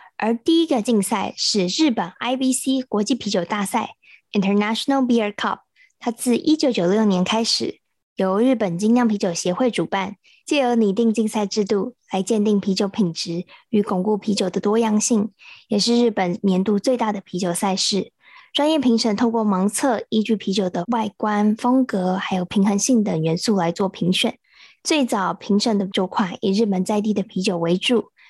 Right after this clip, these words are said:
近年来才开放来自世界各地的酒厂参与竞赛。到了二零一六年，全球有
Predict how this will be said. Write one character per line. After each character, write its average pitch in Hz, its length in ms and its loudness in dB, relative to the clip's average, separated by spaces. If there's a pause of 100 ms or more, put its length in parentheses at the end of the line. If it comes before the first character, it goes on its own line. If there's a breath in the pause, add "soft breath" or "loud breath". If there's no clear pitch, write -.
(120)
近 247 160 2
年 202 120 2
来 185 360 -2
才 190 180 -6
开 214 160 -2
放 214 200 0
来 190 140 0
自 214 140 0
世 226 180 0
界 247 140 2
各 254 180 -2
地 240 140 2
的 196 140 0
酒 185 160 0
厂 190 320 -2
参 196 180 0
与 175 100 0
竞 180 220 0
赛。 - 280 -6 (340 soft breath)
到 311 120 0
了 302 80 0
二 330 180 0
零 240 260 2
一 247 40 4
六 254 220 2
年， 202 380 2
全 190 200 0
球 202 160 0
有 190 220 -2